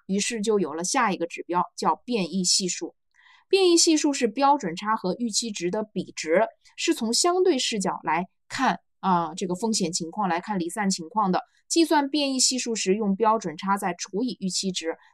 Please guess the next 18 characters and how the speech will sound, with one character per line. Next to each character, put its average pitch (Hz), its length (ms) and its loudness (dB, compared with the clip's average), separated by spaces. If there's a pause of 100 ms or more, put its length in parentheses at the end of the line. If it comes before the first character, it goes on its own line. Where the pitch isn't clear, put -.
讲 180 220 2
的 220 60 0
就 277 100 0
是 240 120 -2
平 202 400 -2
均 294 180 -4
一 320 160 2
单 330 300 2
位 311 120 0
的 196 80 0
预 208 140 -6
期 214 200 -2
值 170 220 -2
要 185 160 2
承 185 280 0
担 196 200 2
多 190 160 0
少 165 240 -4